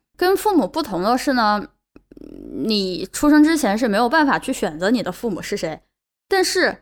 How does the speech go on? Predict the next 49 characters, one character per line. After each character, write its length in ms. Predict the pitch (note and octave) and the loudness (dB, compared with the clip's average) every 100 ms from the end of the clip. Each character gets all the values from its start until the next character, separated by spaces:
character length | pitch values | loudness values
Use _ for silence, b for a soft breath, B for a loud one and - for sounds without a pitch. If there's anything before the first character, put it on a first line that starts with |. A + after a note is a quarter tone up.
| _ _ - | _ _ -8
你 100 | G#3 | -4
可 160 | - | 0
以 60 | D4 | 0
选 180 | C4 F3+ | 0 -2
择 80 | G3+ | -2
你 140 | G#3+ | -2
的 80 | A3 | -2
导 120 | - | -6
师， 300 | F3 - F3 - | -8 -10 -10 -6
哪 180 | G#3 E3+ | -6 -2
怕 160 | D4 | -2
选 220 | D4+ F#3+ | 0 -2
择 80 | F#3 | -2
不 140 | F#3+ G3+ | -2 0
多， 260 | F#3+ F#3+ - _ _ | 0 0 -8 _ _
这 120 | D#4+ | 0
个 80 | E4 | 0
是 200 | - D4 | 0 -2
质 220 | - F#4+ | 0 2
的 220 | A#3 F3 | 2 0
差 260 | - - F#3+ | -4 -2 -2
距 100 | F#3 | -4
啊。 160 | E2+ - _ _ _ _ | -8 -12 _ _ _ _
我 440 | - A3+ G#3+ G3+ G3 | -2 4 4 4 2
会 320 | - A4 G4+ | 4 4 4
把 400 | - G3 D#3 F3 | 2 0 2 -2
选 320 | - G3 E3+ | -2 -2 -2
择 160 | F3 G3 | 0 0
博 240 | G3 F3 | -2 -4
士 140 | G#3 C#4 | -2 2
生 180 | D4+ | 4
导 160 | C#4+ D#3+ | 4 2
师 160 | F#3 A3 | -2 -2
看 260 | C4 C#4+ | 2 2
作 200 | C4+ C#4 | 4 2
是 420 | C4 - C4+ B3 | 0 -2 2 2
非 240 | A3 D#4+ D#4+ | 2 -2 -2
常 220 | A3 G3 | 0 0
重 180 | D4 C#4+ | 2 2
要 140 | A#3 | 2
的 160 | G3 F3+ | 2 0
人 160 | F3+ | 0
生 160 | A3+ D#4 | 2 2
十 200 | - E4 | 2 -2
字 140 | B3+ | -2
路 160 | C#4 D#4+ | -2 -2
口 160 | B3 G3 | -2 -2
节 260 | - F#3 | -2 0
点。 280 | C#4+ D3+ | 0 -2